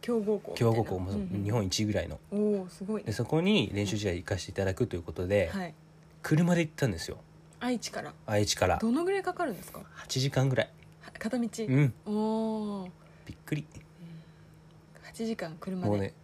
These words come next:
Speaker 2: 着いた頃にもうヘトヘトなんですよね、みんな。
Speaker 1: いやいや、甘いです。
Speaker 2: 車で八時間揺られたら。
Speaker 1: 日本は小さいから。
Speaker 2: まあ、日本小さい。
Speaker 1: はい。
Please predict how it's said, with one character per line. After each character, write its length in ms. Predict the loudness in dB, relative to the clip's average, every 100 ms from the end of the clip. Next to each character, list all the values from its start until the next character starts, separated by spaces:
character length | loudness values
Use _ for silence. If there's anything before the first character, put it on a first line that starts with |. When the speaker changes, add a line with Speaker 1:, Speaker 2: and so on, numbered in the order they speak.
| -20 -20 2
Speaker 2:
着 140 | 6
い 20 |
た 100 | 8
頃 120 | 8 4
に 80 |
も 80 | 4
う 40 | 0
ヘ 120 | 2
ト 80 | 6
ヘ 100 | 10
ト 80 |
な 60 | 10
ん 40 |
で 40 | 8
す 20 |
よ 40 | 4
ね、 100 | 2
み 120 | 2
ん 40 |
な。 80 | 0
Speaker 1:
い 40 | -6 -16 -14 -8
や 60 |
い 60 | -6
や、 160 | -6
甘 240 | -4 -4 -4
い 60 |
で 120 | -8 -16
す。 100 | -10
Speaker 2:
車 300 | -2 0 2
で 80 | 2
八 200 | 0 0
時 80 | 0
間 220 | -2 -4 -8 0
揺 100 | 2
ら 100 | 2
れ 80 |
た 140 | 2 0
ら。 80 | 0
Speaker 1:
日 180 | -2
本 100 | -2
は 60 | -4
小 260 | -4 -6 -4
さ 160 | -6
い 60 | -8
か 80 | -10
ら。 60 | -18 -20 -6
Speaker 2:
ま 100 | 2
あ、 20 |
日 80 | 4
本 120 | 4
小 120 | 4 6
さ 140 | 6
い。 20 |
Speaker 1:
は 0 |
い。 60 | 4